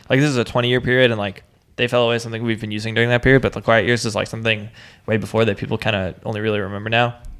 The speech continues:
Um, and so maybe, maybe it's been, like, I don't know, a, a couple years now, and, like, people have had weddings, and, like, now there are young children who've, like,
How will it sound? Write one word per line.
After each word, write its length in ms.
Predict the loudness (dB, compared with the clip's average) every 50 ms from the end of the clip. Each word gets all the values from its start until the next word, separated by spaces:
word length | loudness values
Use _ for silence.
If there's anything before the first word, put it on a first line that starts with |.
| -4 0
Um, 320 | 2 2 4 2 0 -2 -4
and 140 | -6 -6 -6
so 380 | -6 -4 -4 -2 -2 -4 -6 -8 _ _ _ _ _ _ _ _ _ _ _ _ _ _ _ _ _ -4
maybe, 680 | 0 2 2 4 4 4 4 4 4 2 2 0 -2 -4 -4
maybe 220 | -4 -2 0 0
it's 120 | 0 0 0
been, 300 | 0 0 0 0 -2 -4
like, 400 | -6 -4 -6 -6 -8 -12 -18 -20 -20 _ _ _ _ _ _ _ _ -6
I 80 | -6 -4
don't 80 | -4 -2
know, 140 | -2 0 0 -2 -2 -4 -8 -8
a, 60 | -8
a 40 | -6
couple 360 | -2 0 0 2 2 0 -2
years 380 | 0 0 0 0 0 -2 -4 -4
now, 280 | -4 -4 -2 -2 -4 -4
and, 80 | -4
like, 300 | -2 -2 -2 -2 -4 -8 -18 _ -20 -20 -20 -20 -20 _ _
people 240 | -10 -6 -4 -2 0
have 200 | 0 0 0 0
had 180 | -2 -4 -4 -2
weddings, 520 | 0 0 2 2 0 -2 -4 -4 -4 -4
and, 100 | -4 -4
like, 180 | -4 -4 -4 0
now 180 | 0 0 2
there 140 | 2 0 0
are 60 | 0
young 220 | 0 -2 -2 -4 -4
children 380 | -2 -2 -2 0 -2 -4 -6
who've, 220 | -6 -8 -8 -6 -4
like, 300 | -4 -4 -4 -4 -8